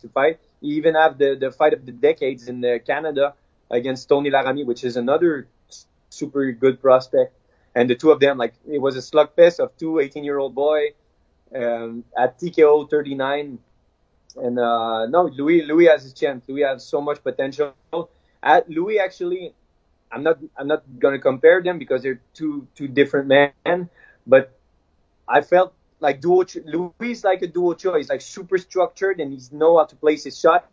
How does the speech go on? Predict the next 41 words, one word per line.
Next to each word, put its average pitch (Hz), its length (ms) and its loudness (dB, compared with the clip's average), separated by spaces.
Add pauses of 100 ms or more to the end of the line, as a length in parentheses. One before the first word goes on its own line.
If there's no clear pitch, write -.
(140)
And 135 140 -10
when 151 140 -2
he 139 140 -4
hits 147 200 -4
you, 165 240 -2 (340)
it 135 140 -2
hurts. 135 420 -2
Like, 120 200 -6
uh, 131 160 -4 (260)
I 127 140 2
have 127 160 2
been 143 120 -10
sparring 151 440 0
a 131 60 -4
lot, 147 320 2
and, 127 220 -8
uh, 120 140 -2
never, 165 500 -2 (220)
nobody 175 480 2
in 170 80 -10
my 143 240 -2 (200)
life 151 340 -2
hurt 165 260 -8
me 170 320 -8 (800)
as 135 160 0
bad 151 260 6
as 135 220 -4
Louis 160 360 -4
or, 143 380 -6 (320)
uh, 123 460 -4 (140)
Duo 139 220 -4
Choi 127 240 0
did. 113 220 -10 (160)
So 131 500 0 (440)
it 139 160 -10
says 143 220 4
a 139 60 0
lot 131 220 0
about 123 200 -2
the 117 60 -12
kid. 120 240 -8